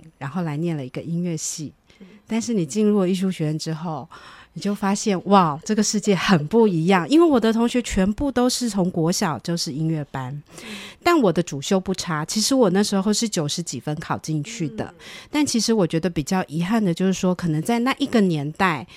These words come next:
呃，这些我的主修老师在看待我们这些学生的时候，还是会把我们分类在所谓的非音乐系、非专业。你可能只是因为学科的分数高而进来，可是事实上我不是。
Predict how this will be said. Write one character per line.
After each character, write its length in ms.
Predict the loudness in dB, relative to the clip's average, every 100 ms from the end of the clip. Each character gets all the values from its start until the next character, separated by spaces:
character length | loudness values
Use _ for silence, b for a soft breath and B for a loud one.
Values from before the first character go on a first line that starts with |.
| B B B B
呃， 260 | 0 2 2
这 180 | 0 -2
些 580 | 2 4 4 4 0 -2
我 160 | 4 6
的 240 | 6 4
主 280 | 2 -2 -2
修 240 | 4 6 6
老 200 | 4 2
师 220 | -2 -2
在 160 | -2
看 220 | -2 0 0
待 140 | 0
我 180 | 4 4
们 160 | 4
这 120 | 2 2
些 160 | 2
学 200 | 0 0
生 180 | 0 0
的 80 | 0
时 140 | 0
候， 120 | -2 -4
还 240 | 0 0
是 180 | 2 2
会 180 | 2 2
把 180 | 2
我 60 | 0
们 180 | 0 -2
分 220 | 0 0
类 160 | 2 0
在 260 | -2 -2
所 200 | -2 -2
谓 160 | -2 -2
的 140 | -4
非 280 | -2 4 4
音 220 | 4 4
乐 180 | 4 2
系、 340 | 0 -4 -6 -4
非 200 | 0 0
专 300 | 2 2 2
业。 240 | 0 -2 -6 B B B
你 100 | -4
可 120 | -2
能 140 | -2 -2
只 120 | -4
是 160 | -6 -4
因 120 | -2
为 180 | -2 -2
学 420 | -6 0 2 2
科 220 | 4 4
的 100 | 4
分 180 | 4 2
数 140 | 2
高 220 | 2 2
而 140 | 2 -2
进 260 | -4 -6
来， 160 | -6 -16 _
可 100 | -2
是 60 | 0
事 60 | 0
实 100 | 2
上 200 | 2 2
我 100 | -2
不 180 | -6 -10
是。 380 | -8 -6 -8